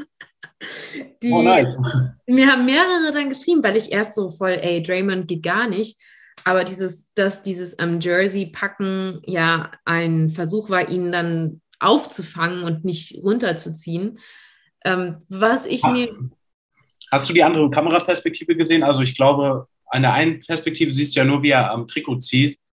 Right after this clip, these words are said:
Speaker 2: In
Speaker 1: Ja.
Speaker 2: der anderen siehst du halt wirklich, wie er ihn wirklich frontal, wirklich im Gesicht trifft und
Speaker 1: Ja.
Speaker 2: dann noch vom Korb wegzieht. Also für mich, wenn du halt von der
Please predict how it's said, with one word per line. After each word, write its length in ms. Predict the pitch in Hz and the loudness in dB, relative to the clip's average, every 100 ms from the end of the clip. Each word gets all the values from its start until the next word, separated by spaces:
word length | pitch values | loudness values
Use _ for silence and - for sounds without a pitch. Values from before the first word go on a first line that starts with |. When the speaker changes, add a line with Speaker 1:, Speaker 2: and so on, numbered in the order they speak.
| _ - | _ -2
Speaker 2:
In 120 | 101 | 2
Speaker 1:
Ja. 40 | |
Speaker 2:
der 140 | 120 110 | 4 4
anderen 340 | 151 135 131 | 4 4 2
siehst 100 | - | 2
du 40 | |
halt 120 | 123 123 | 2 2
wirklich, 280 | 135 143 | 2 0
wie 60 | 135 | 2
er 120 | 123 | 2
ihn 120 | 120 | 2
wirklich 340 | 123 131 127 - - _ | 0 -4 -8 -14 -20 _
frontal, 560 | - 143 175 - 147 143 | 2 2 2 2 4 4
wirklich 260 | 147 - 135 | 2 -4 -4
im 100 | 123 | -2
Gesicht 400 | 113 160 - - | 0 0 -2 -4
trifft 340 | - 156 - - _ _ | 2 2 2 -10 _ _
und 180 | - 127 | 2 4
Speaker 1:
Ja. 140 | 190 156 | 6 4
Speaker 2:
dann 160 | 190 | 6
noch 260 | 185 180 - | 4 4 2
vom 160 | 160 156 | 0 2
Korb 280 | 156 156 - | 4 4 4
wegzieht. 420 | 156 - 151 135 | 0 0 0 2
Also 220 | 123 123 | 2 0
für 120 | 127 | 2
mich, 380 | 135 180 190 - _ _ _ _ | 4 4 0 -8 _ _ _ _
wenn 180 | 131 156 | 0 4
du 180 | 175 151 | 4 4
halt 200 | 160 156 | 0 0
von 140 | 147 | -2
der 340 | 139 127 120 | 0 0 -2